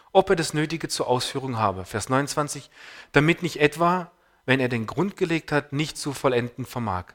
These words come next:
Alle, die es sehen, fangen an, ihn zu verspotten, sagen, dieser Mensch hat angefangen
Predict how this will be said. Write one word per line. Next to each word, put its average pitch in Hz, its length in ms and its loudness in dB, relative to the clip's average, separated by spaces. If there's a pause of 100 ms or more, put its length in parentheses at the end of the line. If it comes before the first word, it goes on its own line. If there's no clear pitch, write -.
(180)
Alle, 165 320 6
die 143 260 -2
es 127 280 0 (200)
sehen, 139 540 -2 (480)
fangen 135 340 0
an, 151 160 4
ihn 143 80 0
zu 131 140 -4
verspotten, 165 560 -2
sagen, 135 160 0
dieser 175 220 -2
Mensch 170 240 0
hat 151 100 -2
angefangen 180 680 0